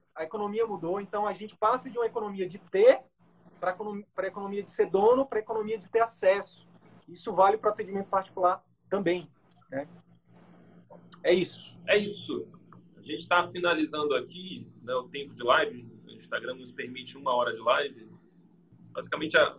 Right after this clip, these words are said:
Speaker 2: clínica Santo Alberto que perguntou se o, se o C V M também serve pra gestores de clínica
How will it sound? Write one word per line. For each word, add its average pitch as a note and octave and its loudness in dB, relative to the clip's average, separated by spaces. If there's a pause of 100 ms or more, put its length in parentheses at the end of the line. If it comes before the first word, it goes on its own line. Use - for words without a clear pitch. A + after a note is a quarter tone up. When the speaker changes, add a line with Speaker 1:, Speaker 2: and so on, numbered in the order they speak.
Speaker 2:
clínica D3 0
Santo C#3+ -2
Alberto C3+ 2
que - -16
perguntou C#3+ 0
se - -4
o, - -6
se - -20
o - -20
C C3 -8
V C3 -2
M C#3+ -4
também C#3+ -2
serve C#3+ 4
pra C#3 0
gestores F3+ -2
de F3+ -10
clínica C#3+ -14